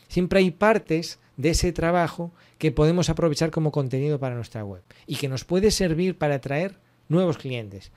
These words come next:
Por eso la espiral. Tenemos que tener siempre en mente, en las empresas de construcción, la idea del reciclaje. El reciclaje digital.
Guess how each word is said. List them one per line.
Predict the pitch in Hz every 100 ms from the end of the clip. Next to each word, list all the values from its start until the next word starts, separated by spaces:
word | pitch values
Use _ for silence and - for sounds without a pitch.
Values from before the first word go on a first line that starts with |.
| _ _
Por | 135 127
eso | - 170
la | 151
espiral. | 127 - 104 95 92 _ _ _ _ _
Tenemos | 147 185 202
que | 208
tener | 190 190
siempre | 156 214 208 214
en | 185
mente, | 202 220 - 240 294 _ _ _ _ _ _ _ _
en | 139
las | 143 -
empresas | 143 170 175
de | 165
construcción, | 160 160 135 175 196 202 - _ _ _
la | - 147
idea | 151 196 208
del | 190 170
reciclaje. | 151 165 - 139 - 175 - - 90 _ _ _ _ _ _ _ _ _ -
El | 110
reciclaje | - 139 151 180 185
digital. | 147 117 117 101 87